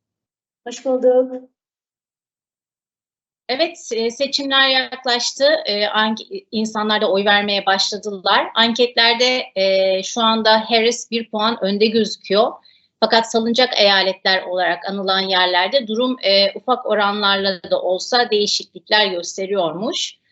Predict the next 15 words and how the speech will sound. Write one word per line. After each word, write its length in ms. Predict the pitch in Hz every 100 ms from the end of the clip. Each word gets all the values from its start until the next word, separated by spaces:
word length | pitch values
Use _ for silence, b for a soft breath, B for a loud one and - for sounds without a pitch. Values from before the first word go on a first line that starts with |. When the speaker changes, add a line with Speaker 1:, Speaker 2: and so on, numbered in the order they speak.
| _ _
Speaker 2:
E, 280 | 202 208 202
Michigan, 560 | 247 - 269 254 269 254
Pennsylvania, 760 | 240 240 254 240 233 240 240
Wisconsin 640 | 233 233 - 240 233 240
gibi 140 | 220 220
eyaletlerde 840 | - 208 202 202 196 196 196 196
her 260 | 208 220 226
ne 100 | 226
kadar 360 | 214 196 185
Ağustos'tan 840 | - 196 - - 240 226 - 240 233
itibaren, 680 | 196 - 180 180 170 190 277 - _ _ _ -
e, 360 | 185 180 180
Kamala 520 | - 226 220 220 220
Harris 320 | 226 220 226 -
iki, 480 | 214 - 233 -